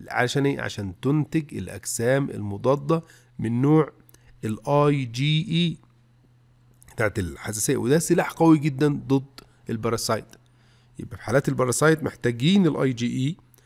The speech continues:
طب هيجي من مين؟ منين الامينوجلوبولين اي؟ هيجي من البي سيل.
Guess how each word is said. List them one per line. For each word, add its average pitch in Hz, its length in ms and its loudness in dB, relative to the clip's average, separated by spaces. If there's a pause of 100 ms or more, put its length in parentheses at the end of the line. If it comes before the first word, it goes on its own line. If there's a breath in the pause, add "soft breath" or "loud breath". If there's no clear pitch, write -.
(140 soft breath)
طب 123 160 0
هيجي 135 280 2
من 117 120 4
مين؟ 139 320 2 (140)
منين 123 440 2
الامينوجلوبولين 127 640 2
اي؟ 160 240 2
هيجي 117 280 -2
من 113 160 2
البي 110 260 -2
سيل. 196 300 4